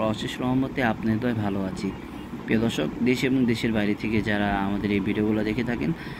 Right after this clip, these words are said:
তাদেরকে আরও একবার স্বাগত জানাই আমাদের চ্যানেল বেচা কিনার বাজারে। আজকে আপনাদের কাছে আবার চমৎকার একটি জায়গা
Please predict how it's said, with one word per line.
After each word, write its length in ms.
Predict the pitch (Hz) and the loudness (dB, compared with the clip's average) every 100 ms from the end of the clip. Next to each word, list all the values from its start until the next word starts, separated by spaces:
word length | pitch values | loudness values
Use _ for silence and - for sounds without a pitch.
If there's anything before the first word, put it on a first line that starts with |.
| - - | -8 2
তাদেরকে 380 | 117 110 113 117 110 107 | 4 6 6 6 6 6
আরও 140 | 107 104 | 6 6
একবার 240 | 104 110 104 104 | 4 4 4 4
স্বাগত 260 | 104 110 117 117 | 4 4 4 4
জানাই 260 | 107 110 131 113 | 4 4 4 4
আমাদের 240 | 104 104 101 - | 4 2 2 4
চ্যানেল 340 | 104 107 107 104 | 4 4 4 4
বেচা 240 | 101 98 101 | 2 2 0
কিনার 240 | 107 104 101 | 2 2 4
বাজারে। 320 | 95 101 131 165 - - - - - - 127 | 2 2 2 0 -2 -6 -8 -6 0 2 4
আজকে 220 | - 160 151 | 4 4 4
আপনাদের 280 | 156 156 147 | 4 0 2
কাছে 180 | 147 165 135 | 2 4 6
আবার 160 | 120 120 123 | 6 4 4
চমৎকার 360 | 113 - 123 117 | 4 2 2 2
একটি 180 | - 120 127 117 | 2 2 2 4
জায়গা 260 | 104 107 | 4 4